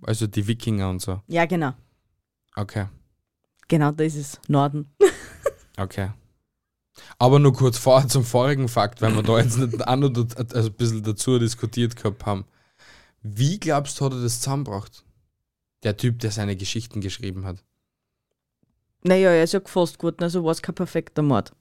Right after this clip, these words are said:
Speaker 2: Kein einziger dabei.
Speaker 1: Na, stimmt.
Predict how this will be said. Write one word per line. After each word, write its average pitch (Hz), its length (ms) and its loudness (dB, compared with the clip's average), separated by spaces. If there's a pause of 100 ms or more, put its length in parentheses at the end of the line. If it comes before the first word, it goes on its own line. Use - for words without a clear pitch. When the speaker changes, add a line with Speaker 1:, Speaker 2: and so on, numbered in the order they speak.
(120)
Speaker 2:
Kein - 200 0
einziger 147 340 -2
dabei. 139 380 -4 (400)
Speaker 1:
Na, 107 220 0
stimmt. 95 480 -6